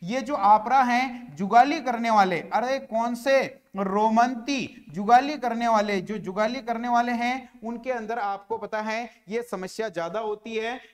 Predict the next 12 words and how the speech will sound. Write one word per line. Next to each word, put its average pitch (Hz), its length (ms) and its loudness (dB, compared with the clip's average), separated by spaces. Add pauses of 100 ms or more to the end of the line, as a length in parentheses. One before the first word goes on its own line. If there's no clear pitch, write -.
इसलिए 233 480 -8
ध्यान 196 300 -8
रखना 208 340 -8
है 214 320 -8 (220)
कि 247 120 -6
इसके 233 360 -10
अंदर 214 240 -6
कौन 202 280 -8
सा 233 160 -6
होगा, 220 420 -4 (180)
Tympenthitis 226 1080 -8
होगा। 185 420 -6